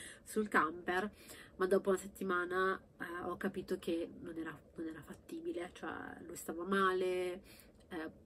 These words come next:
appena mi fermavo puntava alla porta perché voleva scendere. Sono felice del fatto che,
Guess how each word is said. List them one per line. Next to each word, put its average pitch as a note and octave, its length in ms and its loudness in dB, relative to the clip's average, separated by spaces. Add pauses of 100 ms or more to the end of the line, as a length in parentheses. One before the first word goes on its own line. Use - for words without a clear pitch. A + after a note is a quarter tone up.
appena G3 460 6
mi F#3+ 100 0
fermavo F#3 680 6
puntava F#3 400 0
alla F3 100 0
porta E3+ 340 -4
perché - 240 -6
voleva E3+ 260 -4
scendere. F#3 880 0
Sono A3 180 2
felice G#3 320 2
del F3+ 160 4
fatto G3+ 380 -4
che, F3+ 340 2